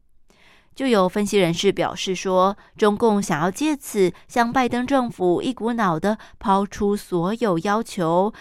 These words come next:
因为中共急着想要回到过去的时代。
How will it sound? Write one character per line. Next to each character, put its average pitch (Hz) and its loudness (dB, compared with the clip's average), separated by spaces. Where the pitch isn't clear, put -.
因 190 0
为 190 0
中 180 -2
共 180 0
急 156 -4
着 170 -4
想 143 -8
要 160 -4
回 127 -10
到 151 -4
过 262 -2
去 - -10
的 - -12
时 - -6
代。 - -6